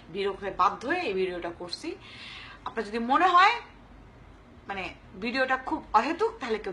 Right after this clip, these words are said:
দেখেন না, আর যদি মনে হয় তাহলে মনোযোগ দিয়ে দেখেন। Even আমরাই এই জিনিসটাকে ক্রিয়েট করছি,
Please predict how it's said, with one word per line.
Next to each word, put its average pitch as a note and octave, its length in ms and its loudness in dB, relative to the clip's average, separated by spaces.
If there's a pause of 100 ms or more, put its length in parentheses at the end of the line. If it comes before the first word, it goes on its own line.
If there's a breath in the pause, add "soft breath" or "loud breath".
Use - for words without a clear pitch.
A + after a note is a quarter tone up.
দেখেন A3 260 -2
না, G4+ 160 -8 (180)
আর - 60 -12
যদি F3 180 -14
মনে G3+ 220 -8
হয় C#4+ 200 -8 (100)
তাহলে F#3 160 -14
মনোযোগ G3 280 -10
দিয়ে A3 140 -6
দেখেন। G3 360 -6
Even C#4 280 2 (600 loud breath)
আমরাই D4 460 8
এই B3+ 160 -4
জিনিসটাকে C4+ 560 -2
ক্রিয়েট A#3 360 -8
করছি, A3+ 320 -8